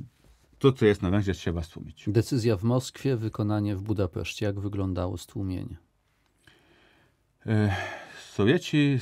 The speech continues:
Speaker 1: potrzebowali trzy dni, żeby, e, ściągnąć swoje wojska z, e, z dalekiej Azji i żeby wy-, wycofać te wojska, które są na Węgrzech. To dlatego było potrzebne, e, z swojego punktu widzenia,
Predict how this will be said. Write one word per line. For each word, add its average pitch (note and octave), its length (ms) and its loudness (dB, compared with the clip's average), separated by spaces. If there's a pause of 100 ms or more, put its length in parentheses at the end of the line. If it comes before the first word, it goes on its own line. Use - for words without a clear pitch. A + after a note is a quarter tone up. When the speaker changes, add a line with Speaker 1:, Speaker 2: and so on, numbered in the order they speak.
(280)
Speaker 1:
potrzebowali A#2 580 2
trzy - 260 0
dni, A2 400 2 (880)
żeby, A#2 400 8 (1000)
e, - 60 -4
ściągnąć C#3 520 6
swoje A#2+ 260 6
wojska G#2 720 4 (160)
z, G2+ 160 -4
e, - 40 -18 (800)
z F2+ 60 -6
dalekiej F#2+ 480 2
Azji F#2+ 440 0 (680)
i G2 60 -6
żeby A2 280 6
wy-, A2 200 8
wycofać A2+ 560 2
te D#3 140 4
wojska, A2 600 2
które A#2 240 2
są A#2+ 220 0
na A2+ 140 4
Węgrzech. F2+ 560 -2 (600)
To A2+ 120 2
dlatego C3 500 4
było A#2 260 4
potrzebne, G#2+ 480 0
e, G2+ 40 -4 (480)
z - 40 -14
swojego G#2+ 380 2
punktu A2 280 -2
widzenia, G2+ 580 0